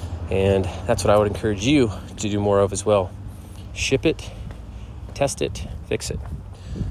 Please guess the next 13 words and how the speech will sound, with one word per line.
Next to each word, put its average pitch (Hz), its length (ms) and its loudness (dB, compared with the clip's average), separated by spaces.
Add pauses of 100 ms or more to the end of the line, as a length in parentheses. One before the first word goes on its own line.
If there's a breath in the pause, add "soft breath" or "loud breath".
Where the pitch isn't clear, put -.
(400 loud breath)
All 117 120 6
right. 165 360 4 (400 loud breath)
I'll 107 120 4
be 107 120 2
looking 117 200 0
forward 117 320 0
to 110 300 0 (600 loud breath)
reporting 165 440 6
the 135 80 8
results 123 520 4
to 131 60 2
you 123 160 6
all 120 440 8